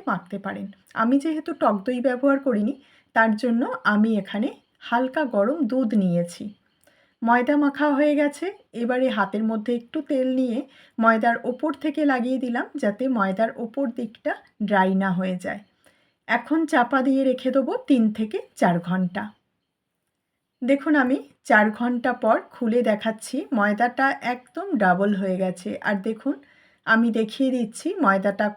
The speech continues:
কতটা ফার্মেন্ট হয়েছে, দেখে নিশ্চয়ই বুঝতে পারছেন। এখন আরও একটু মেখে নেব। দেড় থেকে দু মিনিটের মতন ভালো করে মেখে নিয়েছি। এতে কি হয়েছে, ভেতরে যদি কোনো হাওয়া থাকে, সেটাও বেরিয়ে যাবে।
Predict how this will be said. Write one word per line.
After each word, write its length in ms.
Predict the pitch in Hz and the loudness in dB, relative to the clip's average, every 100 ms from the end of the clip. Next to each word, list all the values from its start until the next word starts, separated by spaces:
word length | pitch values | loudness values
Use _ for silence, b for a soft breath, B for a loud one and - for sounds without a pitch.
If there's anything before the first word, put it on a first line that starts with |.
| - | 0
কতটা 420 | 226 220 277 339 392 | 0 0 -2 -2 0
ফার্মেন্ট 500 | 254 190 196 226 233 | 4 4 4 0 -2
হয়েছে, 340 | 269 254 254 359 - _ - | 0 -2 -4 -10 -10 _ -4
দেখে 280 | 214 220 233 | -2 0 0
নিশ্চয়ই 420 | 233 226 - 269 | -2 -2 -2 -2
বুঝতে 300 | 262 262 - 294 | -2 -6 -4 -2
পারছেন। 440 | 285 277 - 320 - _ _ _ _ _ _ _ _ - | -2 -4 -6 -10 -10 _ _ _ _ _ _ _ _ 0
এখন 380 | 226 240 311 359 339 226 | 0 0 -4 -6 0 4
আরও 240 | 226 262 285 | 6 6 2
একটু 260 | 269 - 269 | 0 0 2
মেখে 300 | 262 262 269 | 2 2 0
নেব। 200 | 269 285 - _ _ _ _ _ _ _ - | 0 -2 -8 _ _ _ _ _ _ _ -2
দেড় 280 | 214 330 - | 4 4 2
থেকে 220 | - 311 359 | -6 -2 -2
দু 140 | 311 277 | 0 2
মিনিটের 460 | 240 254 262 311 285 | 2 2 0 2 2
মতন 300 | 247 - 349 277 | 0 -2 -4 0
ভালো 240 | 202 196 | 0 0
করে 200 | 190 214 381 | 0 -2 0
মেখে 280 | 339 202 - | 0 -2 -2
নিয়েছি। 400 | 190 190 190 - 226 - | 0 0 -2 -6 -12 -2
এতে 240 | 240 285 | 0 0
কি 140 | 277 294 | 0 0
হয়েছে, 300 | 262 277 277 403 | 2 0 0 -6
ভেতরে 360 | - 208 226 226 | -6 -6 -4 -4
যদি 220 | 226 233 | -4 -6
কোনো 200 | 233 240 247 | -4 -4 -4
হাওয়া 280 | 226 226 233 | -4 -2 -4
থাকে, 280 | 262 247 494 - | -6 -12 -14 -12
সেটাও 400 | - 190 196 196 | -8 -4 -2 -2
বেরিয়ে 320 | 196 196 196 | -2 -4 -6
যাবে। 280 | 196 190 | -8 -12